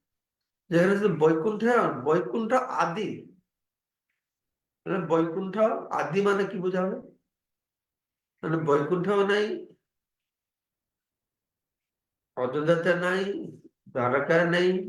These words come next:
মথুরাতে নেই, কেউ কেউ বলছে বৃন্দাবনেও নেই, গোলক বৃন্দাবনে নেই।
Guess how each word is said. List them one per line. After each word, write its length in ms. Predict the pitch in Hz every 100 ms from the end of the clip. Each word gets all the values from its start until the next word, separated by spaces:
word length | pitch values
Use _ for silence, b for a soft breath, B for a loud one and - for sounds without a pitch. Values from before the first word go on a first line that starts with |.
| - - _ _ _ 120
মথুরাতে 500 | 117 - 143 143 165
নেই, 200 | 160 170 165 - - _ _ _ _ _ _ _ _ _ _ _ -
কেউ 140 | 175
কেউ 160 | 185 202
বলছে 240 | 208 208 202
বৃন্দাবনেও 640 | 170 175 190 196 220 226
নেই, 220 | 180 123 135 -
গোলক 340 | 151 175 190 175
বৃন্দাবনে 480 | 196 180 180 175 170
নেই। 220 | 123